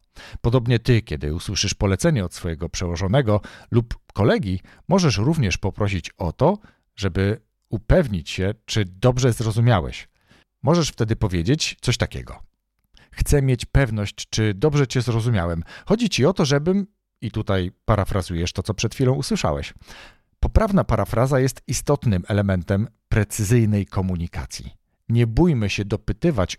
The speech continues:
o to, czy dobrze zrozumieliśmy zadanie, i prośmy o to, aby osoba, którą o coś prosimy, powiedziała, czy dobrze zrozumiała, co ma zrobić. Własnymi słowami, najlepiej oczywiście. Komunikacja to znacznie szerszy aspekt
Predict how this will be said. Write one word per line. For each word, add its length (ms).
o 120
to, 280
czy 120
dobrze 380
zrozumieliśmy 640
zadanie, 420
i 100
prośmy 640
o 160
to, 280
aby 280
osoba, 400
którą 480
o 100
coś 220
prosimy, 580
powiedziała, 600
czy 140
dobrze 420
zrozumiała, 720
co 160
ma 140
zrobić. 480
Własnymi 600
słowami, 420
najlepiej 380
oczywiście. 480
Komunikacja 640
to 160
znacznie 420
szerszy 460
aspekt 460